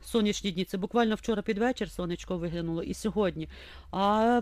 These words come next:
всі попередні дні в нас був мороз вночі, і вдень було дуже холодно.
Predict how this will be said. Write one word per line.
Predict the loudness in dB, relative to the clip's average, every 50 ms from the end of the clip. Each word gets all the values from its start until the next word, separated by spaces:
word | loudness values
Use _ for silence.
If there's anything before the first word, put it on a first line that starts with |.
| 2 -4
всі | -10 -14 -2 0 0 0
попередні | 0 0 2 4 6 6 6 4 4 2 2
дні | 4 4 4 4 4
в |
нас | 4 2 2 0 0
був | 0 2 2 2 0 -2 -8 -10 -4
мороз | 0 2 4 4 6 4 4 4 2
вночі, | 2 0 0 0 0 0 0 2 2
і | 0 0 0 2 2 2 0 0 -4 -12 -18 -18 -18 -18 -20 -16 -6
вдень | -2 0 0 0 2 4 4 4 6 4
було | 2 2 0
дуже | 0 0 0 0 -2
холодно. | -2 -2 -2 0 2 2 0 0 -2 -4 -6 -6